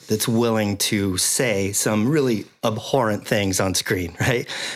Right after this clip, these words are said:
And it's really, I won't, I won't attempt to, to, to make it into a joke, but it's really brilliant the way he pieces it together. But it, it made me think of a song that Everlast did with Prince Paul, where he had to play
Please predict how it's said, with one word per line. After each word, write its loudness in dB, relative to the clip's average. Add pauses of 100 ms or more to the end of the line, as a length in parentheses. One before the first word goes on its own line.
(140)
And 2
it's 0
really, 2
I 2
won't, 0
I 2
won't 2
attempt 0
to, 0
to, -6
to -4
make 0
it -4
into 0
a 0
joke, 0
but -2
it's -2
really 0
brilliant -2
the 0
way -2
he -2
pieces -2
it -4
together. -2 (320)
But 2
it, 0
it 2
made 2
me 2
think -2
of 0 (560)
a 0
song 0
that -2
Everlast 0
did -2
with -2
Prince -2
Paul, -2
where 0
he 0
had -2
to -4
play 0